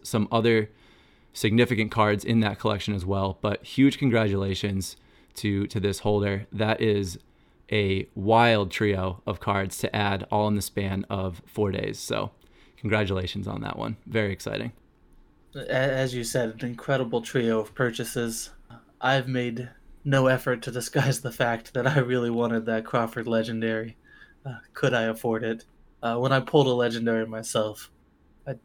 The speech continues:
Speaker 2: fingers crossed, arms crossed, everything crossed, praying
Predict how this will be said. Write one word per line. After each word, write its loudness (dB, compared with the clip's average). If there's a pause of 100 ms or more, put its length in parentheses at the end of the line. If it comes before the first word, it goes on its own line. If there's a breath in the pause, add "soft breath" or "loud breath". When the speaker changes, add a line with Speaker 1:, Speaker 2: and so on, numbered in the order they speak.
Speaker 2:
fingers -2
crossed, 0
arms 0
crossed, -2
everything 2
crossed, 0 (400 soft breath)
praying 4